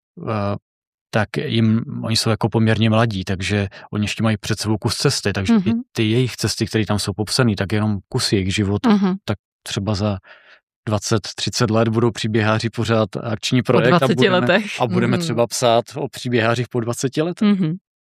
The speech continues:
Speaker 2: Hele, a uděláme takový spoiler. Těch osm příběhářů, co tam je,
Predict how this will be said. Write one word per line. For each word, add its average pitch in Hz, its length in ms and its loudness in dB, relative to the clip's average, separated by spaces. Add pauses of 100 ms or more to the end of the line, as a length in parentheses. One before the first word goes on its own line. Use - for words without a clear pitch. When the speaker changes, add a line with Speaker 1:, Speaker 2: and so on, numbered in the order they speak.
Speaker 2:
Hele, 180 340 -2
a 190 840 0
uděláme 170 380 0
takový 170 240 0
spoiler. - 720 -2 (380)
Těch - 140 -4 (100)
osm 202 240 2
příběhářů, 165 760 0
co - 100 -10
tam 151 220 -2
je, 143 140 -4